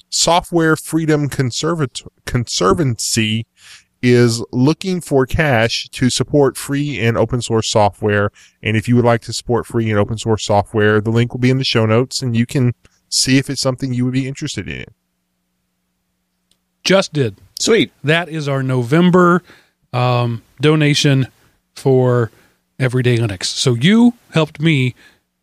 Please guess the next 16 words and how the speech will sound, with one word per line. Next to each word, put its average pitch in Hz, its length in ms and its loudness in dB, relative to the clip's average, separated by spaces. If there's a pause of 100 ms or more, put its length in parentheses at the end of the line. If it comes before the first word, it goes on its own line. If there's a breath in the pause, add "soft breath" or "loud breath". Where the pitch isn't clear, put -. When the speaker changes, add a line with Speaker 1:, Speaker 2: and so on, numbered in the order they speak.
Speaker 2:
contribute 139 480 -2
to - 80 -6
this 127 200 -2
money. 147 180 2
That 170 240 0
doesn't, 233 320 2
uh, 165 120 4
to 151 140 -2
this, 156 300 0
uh, 139 320 -2
organization. 135 520 0
That 175 140 2
doesn't 226 280 4
mean 240 160 2
you're 220 100 2
done. 190 400 0